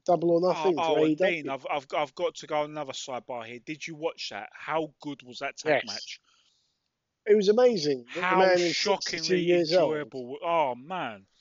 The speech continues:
Speaker 1: And, and the thing was, he was, it wasn't like, it wasn't like it was just a couple of guest pop spots, you know, just tag in, quickly do a spot, tag out again. You know, he, he carried, he,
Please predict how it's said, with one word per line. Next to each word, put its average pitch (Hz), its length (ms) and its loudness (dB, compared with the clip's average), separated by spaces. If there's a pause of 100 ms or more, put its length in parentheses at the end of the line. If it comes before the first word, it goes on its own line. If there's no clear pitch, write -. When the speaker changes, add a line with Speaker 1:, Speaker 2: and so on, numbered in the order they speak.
(200)
Speaker 1:
And, 208 240 -2 (280)
and 226 180 -4 (220)
the 240 120 -4
thing 269 200 -2
was, 226 180 4
he 214 100 2
was, - 380 -4 (440)
it 240 160 2
wasn't 240 360 0 (120)
like, 202 500 0 (600)
it 190 100 -2
wasn't 214 320 2
like 208 320 2
it 214 100 4
was 185 220 4
just - 280 0
a 180 160 -6
couple 170 400 -4
of 156 140 2 (280)
guest - 520 0
pop - 360 -8
spots, - 760 -6
you 165 80 -4
know, 135 340 0
just - 360 -6
tag 165 300 4
in, 156 200 0 (100)
quickly 156 360 -8
do 156 160 2
a 147 60 2
spot, 156 380 -6
tag 156 260 0
out 165 180 2 (160)
again. 104 180 -10 (720)
You 202 80 4
know, 175 140 6
he, 202 460 0 (120)
he 208 340 -2
carried, 196 460 0
he, 170 140 -2